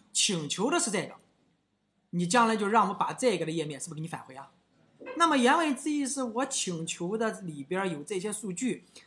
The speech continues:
我接下来应该把茫茫请求的数据里边，茫茫一坨的数据里边，我提取出来你想要的这个东西，我得先提出来，对吧？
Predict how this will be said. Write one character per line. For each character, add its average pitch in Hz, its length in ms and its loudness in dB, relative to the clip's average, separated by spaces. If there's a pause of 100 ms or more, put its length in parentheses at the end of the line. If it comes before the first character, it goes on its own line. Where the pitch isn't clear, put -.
(100)
我 175 160 0
接 247 220 0
下 220 160 4
来 175 180 2
应 208 220 -2
该 208 160 -2
把 202 220 -4
茫 156 360 0
茫 214 400 0
请 151 240 -4
求 185 100 -6
的 185 60 -8
数 196 140 -6
据 180 100 -4
里 139 140 -10
边， 156 160 -6 (100)
茫 170 80 2
茫 233 100 0
一 254 120 4
坨 - 200 -8
的 233 60 0
数 226 100 -6
据 208 60 -4
里 165 80 -6
边， 151 140 -6
我 151 100 -6
提 - 320 -6 (100)
取 - 200 0
出 - 220 -6
来 151 260 0 (160)
你 208 120 4
想 147 400 2
要 165 80 -2
的 156 80 -4
这 143 120 -8
个 127 60 -14
东 131 120 -14
西， 131 100 -8 (380)
我 214 100 2
得 277 60 4
先 294 160 4
提 - 220 0
出 285 80 2
来， - 220 2 (540)
对 285 120 0
吧？ 254 400 10